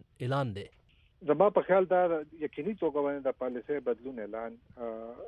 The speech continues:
Speaker 2: یعنی اشاره ضرور ده. ځکه چې، آه، آه، چونکې جنرال میټس خپله په افغانستان کې پاتې شوی دی، هغه ته هلته حالاتو، آه، مکمل، آه،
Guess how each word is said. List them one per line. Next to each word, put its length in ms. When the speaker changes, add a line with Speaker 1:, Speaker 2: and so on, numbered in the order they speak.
Speaker 2:
یعنی 560
اشاره 360
ضرور 320
ده. 140
ځکه 300
چې، 200
آه، 400
آه، 180
چونکې 300
جنرال 260
میټس 360
خپله 380
په 140
افغانستان 520
کې 120
پاتې 280
شوی 320
دی، 160
هغه 180
ته 440
هلته 260
حالاتو، 680
آه، 160
مکمل، 640
آه، 540